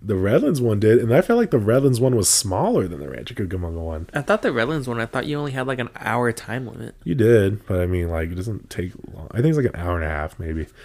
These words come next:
Speaker 1: But it doesn't take long to, like, do what you need to do. You know what I mean?
Speaker 2: I mean, I guess.
Speaker 1: Yeah. But, yeah, I enjoyed myself more at the Redlands one than the Rancho one.
Speaker 2: I heard the,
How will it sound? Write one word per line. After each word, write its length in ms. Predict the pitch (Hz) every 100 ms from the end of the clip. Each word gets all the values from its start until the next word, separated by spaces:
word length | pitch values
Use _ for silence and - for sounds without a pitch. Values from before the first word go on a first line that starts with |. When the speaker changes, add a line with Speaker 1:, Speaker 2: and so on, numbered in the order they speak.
| - -
Speaker 1:
But 100 | 107
it 40 | 117
doesn't 240 | 165 143
take 220 | 120 110 -
long 640 | 82 80 107 67 57 92
to, 100 | -
like, 360 | 85 69 - - - - _ - _ - _ _ - - _ -
do 140 | 104 101
what 180 | -
you 100 | -
need 120 | 85 82
to 60 | -
do. 460 | 73 87 64 - 107
You 100 | 101
know 80 | 104
what 140 | 104
I 40 | 98
mean? 300 | 98 110 - - - - - _ _ - - _ _ _ _ _
Speaker 2:
I 40 | 143
mean, 160 | 139
I 40 | 123
guess. 480 | 120 139 131 139 -
Speaker 1:
Yeah. 300 | 90 85 85 92 110 - - _ _ _ _ _ _ _ _ _ - -
But, 120 | 113
yeah, 160 | 117 95
I 160 | 98
enjoyed 300 | 98 95 90
myself 360 | 90 85 87 -
more 160 | 82
at 80 | 80
the 80 | 82
Redlands 340 | 82 80 80
one 140 | 76 80
than 120 | 73
the 80 | 67
Rancho 380 | 62 - - 85
one. 240 | 85 98 - -
Speaker 2:
I 40 |
heard 280 | 135 180 180
the, 280 | 131 92